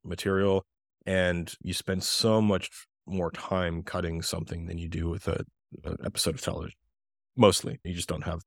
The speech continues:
the luxury of time in, in T V. Not the way we do it, at least. We started shooting, gosh, we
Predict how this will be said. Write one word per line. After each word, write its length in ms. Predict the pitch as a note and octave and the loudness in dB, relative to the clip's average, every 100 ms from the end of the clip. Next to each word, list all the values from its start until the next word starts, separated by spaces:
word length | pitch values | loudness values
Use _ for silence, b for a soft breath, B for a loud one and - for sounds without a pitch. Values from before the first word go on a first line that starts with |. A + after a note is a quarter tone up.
| - | 2
the 120 | F#2+ | 4
luxury 340 | F2 F2 E2 | 4 0 -4
of 80 | E2+ | -4
time 320 | - E2+ E2 | -4 -4 -4
in, 180 | E2 E2+ | -8 -10
in 120 | - F2 | -8 -6
T 180 | - | -6
V. 220 | E2+ - - _ _ _ _ | -6 -6 -8 _ _ _ _
Not 280 | - F#2 G#2+ | 0 4 4
the 80 | A2 | 6
way 120 | G2 | 4
we 140 | F2+ F2 | 4 2
do 160 | E2 | -2
it, 60 | D#2+ | -4
at 60 | |
least. 200 | E2 E2 | -4 -6
We 60 | F#2 | -6
started 280 | - G2 F2 | 0 0 0
shooting, 440 | - E2+ E2+ D#2+ | -2 -4 -4 -8
gosh, 300 | E2 F2+ E2 | -4 -4 -4
we 140 | F#2 | -8